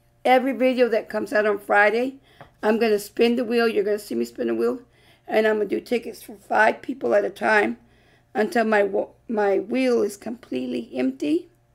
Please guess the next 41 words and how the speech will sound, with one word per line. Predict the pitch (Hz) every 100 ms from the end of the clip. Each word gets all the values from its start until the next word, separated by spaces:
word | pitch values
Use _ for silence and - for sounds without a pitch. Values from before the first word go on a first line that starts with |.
| _ _ _ _ _ _ _ _ -
Do | 262 226
the | 220
wheel | 220 240
of | 233
names | 226 233 240 247 294 294 - - _ _ _ _ _ _ _
and | - 202 208 208 196 _ _ _
appreciate | 214 - 226 - - -
everyone | - 220 254 240 240 226
that | 202
has | 196
subscribed | 185 - - 226 220 -
to | 269
my | -
channel, | - 247 190
guys. | 202 196 - _ _ _ - - _ -
All | 226
right, | 247 262
we | 240
got | 226 226
the | 226
bonus | 240 240 247 254
up | 262 -
here. | 254 233 233 277 - _ _ _ _ 165
And | 392
you | 202
see | - 269
we | 262
got | 220 202
a |
money | 202 226 226
bag, | 202 180 180
but | 190
let's | 196 214
see | 240
if |
we | 220
can | 214
find | - 208 202
a |
money | 202 233 214
match. | - - - - -